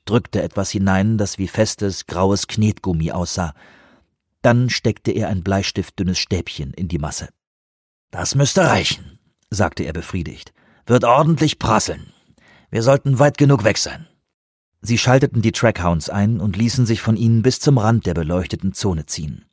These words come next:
wo sich der Hang nach wenigen Metern in völliger Schwärze verlor. Der Partikelflug hielt sich in Grenzen,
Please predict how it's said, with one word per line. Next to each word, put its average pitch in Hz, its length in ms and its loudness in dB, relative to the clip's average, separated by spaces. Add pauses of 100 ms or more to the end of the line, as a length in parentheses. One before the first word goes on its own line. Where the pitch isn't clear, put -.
(140)
wo 95 140 -8
sich 80 140 -10
der 87 180 -4
Hang 98 180 4
nach 85 220 -2
wenigen 95 320 0
Metern 95 400 0
in 92 160 -4
völliger 85 540 -4
Schwärze - 440 -6
verlor. 73 380 -10 (1080)
Der 110 180 2
Partikelflug 131 880 0
hielt 131 200 -2
sich 131 180 -4
in 135 120 0
Grenzen, - 460 -6